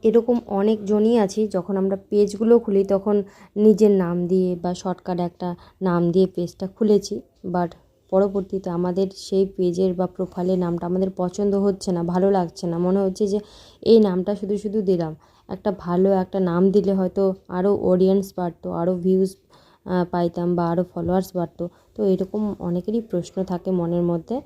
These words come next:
তো বন্ধুরা, আপনারা যদি নাম চেঞ্জ করতে চান তাহলে আজকের এই ভিডিওটা না টেনে পুরোটা দেখবেন, তাহলে কিন্তু বুঝতে পারবেন কিভাবে আপনার আইডির আপনি নামটা চেঞ্জ করবেন।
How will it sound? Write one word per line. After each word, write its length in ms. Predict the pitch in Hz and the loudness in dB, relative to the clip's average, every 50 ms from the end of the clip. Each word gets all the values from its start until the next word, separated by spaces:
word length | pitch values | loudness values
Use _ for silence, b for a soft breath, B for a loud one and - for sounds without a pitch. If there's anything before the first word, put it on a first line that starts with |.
| b b b b b b | b b b b b b
তো 100 | - - | -4 -2
বন্ধুরা, 540 | 233 196 208 208 202 202 196 214 208 233 262 | 0 2 2 4 4 2 2 0 0 0 -2
আপনারা 400 | 247 190 170 - - 180 175 175 | -2 -4 -6 -6 -6 -4 -4 -4
যদি 260 | 170 175 180 175 190 | -4 -4 -4 -4 -2
নাম 320 | 190 185 175 170 180 208 240 | -2 0 0 0 0 -2 -2
চেঞ্জ 280 | 240 254 233 233 220 | 0 -2 -2 -2 -2
করতে 320 | - - 208 196 - - 180 | -4 -6 -6 -6 -6 -6 -6
চান 180 | - 190 208 | -6 -6 -6
তাহলে 200 | 214 208 196 185 | -6 -4 -4 -4
আজকের 420 | 180 - 170 170 - - - 190 196 | -4 -4 -6 -6 -8 -8 -8 -4 -2
এই 120 | 202 202 | -2 0
ভিডিওটা 420 | 185 185 190 185 180 175 - 185 196 | 2 2 2 2 0 -2 -2 -2 -2
না 280 | 196 180 170 175 202 | 0 0 0 -2 -2
টেনে 260 | 208 - 190 185 196 | -2 -2 -2 -2 -2
পুরোটা 360 | 190 190 196 180 175 170 175 170 | -2 -4 -4 -4 -2 -2 -2 -4
দেখবেন, 380 | 160 165 160 160 165 160 165 | -4 -4 -4 -4 -6 -6 -6
তাহলে 280 | 165 175 185 208 220 226 | -6 -4 -2 -2 -2 -2
কিন্তু 220 | 226 240 226 226 | -2 -2 -4 -2
বুঝতে 320 | 208 196 208 190 196 - 208 | 0 0 0 -2 -2 -4 -2
পারবেন 320 | 202 190 185 202 233 254 254 _ | -2 -2 -2 -2 -4 -6 -6 _
কিভাবে 400 | - 208 196 208 196 190 196 262 294 B B B B B B B | -6 -4 -2 -2 -2 -2 -4 -6 -8 B B B B B B B
আপনার 360 | - 190 185 - - 202 196 190 | -6 -6 -6 -4 -2 -2 0 0
আইডির 380 | 180 180 180 180 175 233 240 | 2 2 2 2 0 0 0
আপনি 300 | 233 196 - - 180 180 | 0 -2 -2 -2 -2 -2
নামটা 580 | 180 175 170 170 175 - - - - - 202 220 | 0 0 0 -2 -2 -4 -6 -10 -8 -6 -6 -6
চেঞ্জ 400 | 214 - - 190 190 196 190 190 | -4 0 2 2 4 2 2 -2
করবেন। 460 | - - 185 175 170 165 170 165 170 | -4 -2 -2 -2 -2 -2 -4 -6 -6